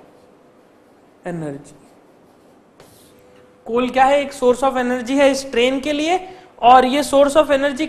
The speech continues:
कब तक है? जब तक इसकी supply चालू है। जब इसकी supply रुक जाएगी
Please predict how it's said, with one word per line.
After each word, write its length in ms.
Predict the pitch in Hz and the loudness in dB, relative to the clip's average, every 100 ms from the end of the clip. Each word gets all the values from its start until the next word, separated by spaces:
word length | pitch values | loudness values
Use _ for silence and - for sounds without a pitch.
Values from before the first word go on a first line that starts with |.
| - | -2
कब 200 | 254 - | -4 -2
तक 120 | 277 269 | -2 -2
है? 400 | 233 170 - - _ | -6 -6 -8 -20 _
जब 200 | 196 240 | -4 -2
तक 120 | 285 262 | -2 -2
इसकी 260 | 277 - 311 | -4 -6 -4
supply 540 | 247 226 226 240 262 | -2 -4 0 2 2
चालू 520 | 254 202 175 180 175 | 0 0 0 -2 -4
है। 240 | 156 147 - - _ _ _ _ - | -6 -12 -16 -20 _ _ _ _ 0
जब 160 | 269 | 2
इसकी 220 | 294 294 302 | 2 -2 -2
supply 380 | 262 262 269 | -2 0 2
रुक 120 | 277 226 | 2 2
जाएगी 680 | 247 277 269 226 147 - | 0 0 0 -6 -10 -20